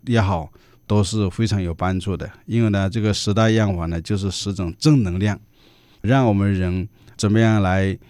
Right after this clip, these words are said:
这个修行，怎么样来帮助别人，怎么样把内心里面的这种负能量转化成这个正能量。所以呢，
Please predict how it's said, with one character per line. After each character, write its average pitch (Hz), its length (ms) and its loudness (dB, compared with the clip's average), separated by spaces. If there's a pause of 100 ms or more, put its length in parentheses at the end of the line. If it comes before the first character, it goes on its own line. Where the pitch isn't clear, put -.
(120)
这 - 140 -6
个 95 80 -2
修 127 280 2
行， 87 520 -4
怎 101 180 0
么 117 80 4
样 110 260 2
来 92 420 -2 (340)
帮 123 200 2
助 127 180 2
别 92 240 -2
人， 85 320 -4 (460)
怎 107 140 2
么 110 100 4
样 117 220 4
把 90 320 0
内 143 260 6
心 117 300 0
里 104 40 2
面 107 300 2
的 98 140 0
这 98 120 -4
种 90 120 -2
负 156 220 2
能 107 200 2
量 117 180 2 (300)
转 95 180 0
化 107 160 4
成 92 200 -2
这 98 80 -4
个 92 160 -2
正 131 240 2
能 92 140 0
量。 104 220 0 (380)
所 113 160 0
以 120 60 4
呢， 110 180 2